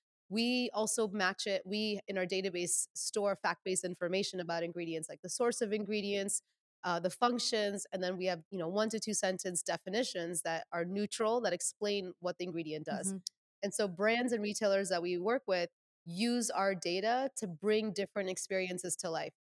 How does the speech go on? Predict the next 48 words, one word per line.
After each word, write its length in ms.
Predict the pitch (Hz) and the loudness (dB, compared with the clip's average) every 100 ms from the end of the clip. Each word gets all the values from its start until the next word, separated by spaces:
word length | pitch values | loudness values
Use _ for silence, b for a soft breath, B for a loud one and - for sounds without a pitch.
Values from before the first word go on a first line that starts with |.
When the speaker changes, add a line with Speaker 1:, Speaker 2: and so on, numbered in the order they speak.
| - | -12
Speaker 1:
One, 340 | 196 190 202 208 | -2 2 4 2
it 180 | - 196 | -2 -2
could 140 | 208 165 | -4 -2
be 140 | 180 | -2
the, 460 | 175 170 170 170 - _ | 0 0 0 -2 -6 _
the 100 | 190 - | -6 -4
compliance, 640 | 202 180 170 170 180 190 | -6 -4 0 4 4 2
which 160 | 190 - | -2 -4
is, 160 | 175 165 | -4 -4
like, 140 | 165 | -4
the 80 | 185 - | -6 -6
claim 220 | 170 180 | -2 0
validation, 720 | 185 190 214 233 240 - 277 - _ _ _ | 2 2 2 0 0 0 0 -2 _ _ _
but, 160 | 214 202 | 0 2
like, 180 | 202 180 | 0 -2
the 60 | 190 | -2
mo-, 420 | 190 208 208 208 - 175 | 2 4 4 2 -4 -6
like, 160 | 185 | -4
the 80 | 185 | -2
most 240 | 185 175 - | -2 -2 -2
common 360 | 175 185 220 | -2 0 0
way 160 | 240 247 | 2 2
is 100 | 208 | 0
actually 440 | 214 - - 214 185 _ - | -2 -2 -2 -4 -6 _ 0
bringing 240 | 220 226 | 2 2
it 100 | 208 | -2
to 80 | 202 | -2
stores 600 | - 185 180 196 226 - 185 | -2 0 2 2 2 -2 -4
and, 140 | 175 - | -8 -4
and 160 | 180 - | -4 -2
s-, 140 | - 190 | -6 -4
and 120 | 180 | -2
their 160 | 165 | 0
end 180 | 175 180 - | 0 -2 -2
customers 480 | 180 - 233 240 214 | -2 -2 -2 0 2
on 120 | 185 | 0
their 100 | 170 | 0
digital 320 | 175 190 196 | -2 -2 -2
sites 400 | - 233 262 - - _ _ - | 0 0 -2 -4 -10 _ _ 0
to 100 | 196 | 2
help 260 | 202 202 - - | 4 2 0 -2
educate 420 | 208 202 214 170 | 0 0 -2 0
their 100 | 180 | 0
customers 640 | - 190 - 214 226 240 220 | 2 0 0 -2 0 0 0
or 180 | 180 180 | -2 0
their 100 | 180 | -2
store 220 | - 185 | 0 0
associ-, 400 | 180 185 185 | 0 -2 -4